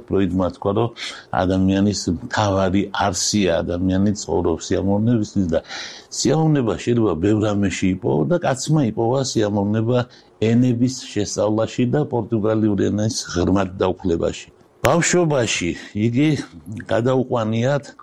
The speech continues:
თავის საკუთარი სახლიდან ბებიასთან და ბაბუასთან ბელუ ორიზონტიში. იქ დაამთავრა, ბელუ ორიზონტი არის ყველაზე, ყველაზე, ბაიას, ე, შტატი თუ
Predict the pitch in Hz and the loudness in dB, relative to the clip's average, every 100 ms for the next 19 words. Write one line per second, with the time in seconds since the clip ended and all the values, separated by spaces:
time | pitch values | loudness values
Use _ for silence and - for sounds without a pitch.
0 | - - - 127 123 - 110 - 104 117 | -20 -6 0 2 2 0 -8 -8 -4 -2
1 | 98 87 101 101 107 117 131 107 110 117 | 0 0 -2 -2 -2 0 0 2 2 4
2 | 127 - 117 104 92 90 95 101 113 123 | 2 0 -2 0 0 0 0 2 2 2
3 | - - 147 139 - - - _ 110 127 | -2 0 0 0 -6 -20 -20 _ 2 2
4 | 131 143 - - 107 117 110 101 107 98 | 2 0 -2 -2 0 2 0 0 2 2
5 | 95 87 - - 55 - _ - 127 170 | 0 -2 -2 -8 -10 -14 _ 0 2 4
6 | 151 - - - 98 104 110 - 117 117 | 2 -2 -16 -6 -2 -2 -2 -2 -2 0
7 | 139 127 107 123 131 110 113 107 107 107 | 0 0 2 2 2 2 0 -2 -4 -2
8 | 117 92 110 - - 117 110 110 113 95 | 0 2 0 -2 -4 0 0 0 -2 0
9 | 104 101 92 110 107 - - - - _ | 0 0 0 0 0 -4 -18 -20 -20 _
10 | 110 113 127 135 127 - 65 104 104 107 | 0 2 4 2 0 -6 -6 -2 -2 -2
11 | 98 95 92 95 - 92 95 85 - - | -4 -6 -6 -6 -8 -12 -14 -12 -12 -6
12 | - 117 110 113 - | -2 0 0 -2 0